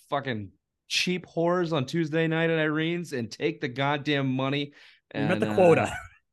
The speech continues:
Speaker 1: apologize.
Speaker 2: God damn.
Speaker 1: I said,
Speaker 2: God
Speaker 1: I didn't
Speaker 2: damn.
Speaker 1: mention her specifically. There's,
Speaker 2: Yes, you
Speaker 1: there's
Speaker 2: did. Yes, you did.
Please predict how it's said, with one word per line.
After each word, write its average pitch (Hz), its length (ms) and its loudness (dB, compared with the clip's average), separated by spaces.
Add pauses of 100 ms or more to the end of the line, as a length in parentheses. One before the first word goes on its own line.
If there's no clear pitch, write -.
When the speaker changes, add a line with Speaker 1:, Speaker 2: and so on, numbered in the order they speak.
(920)
Speaker 1:
apologize. - 320 -12
Speaker 2:
God - 100 -12
damn. - 80 -20 (120)
Speaker 1:
I 135 140 2
said, 147 240 -2
Speaker 2:
God 120 100 2
Speaker 1:
I 165 80 2
didn't 185 120 -4
Speaker 2:
damn. 175 60 -2
Speaker 1:
mention 160 260 -2
her 147 140 -2
specifically. 127 600 -10 (360)
There's, 117 160 -4
Speaker 2:
Yes, - 180 -8
you 123 80 -2
Speaker 1:
there's 107 100 -4 (240)
Speaker 2:
did. 170 160 -6 (180)
Yes, 427 140 2
you 381 80 -2
did. 262 380 -2